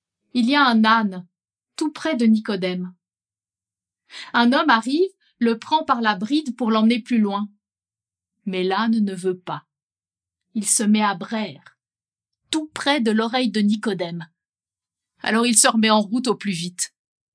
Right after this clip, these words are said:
Un peu plus loin sur la route, il y a un homme assis par terre,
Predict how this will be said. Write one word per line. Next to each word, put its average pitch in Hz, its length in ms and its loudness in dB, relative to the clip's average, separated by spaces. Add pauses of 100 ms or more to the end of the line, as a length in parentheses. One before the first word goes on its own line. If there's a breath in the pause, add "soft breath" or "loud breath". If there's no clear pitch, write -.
(2500 loud breath)
Un 220 100 2
peu 359 180 0
plus 294 140 -2
loin 285 240 2
sur 233 180 -2
la 185 140 2
route, 240 420 -8 (800)
il 226 220 2
y 254 60 2
a 254 140 4
un 208 220 4
homme 311 300 2
assis 214 480 0
par 202 240 -4
terre, 214 440 -8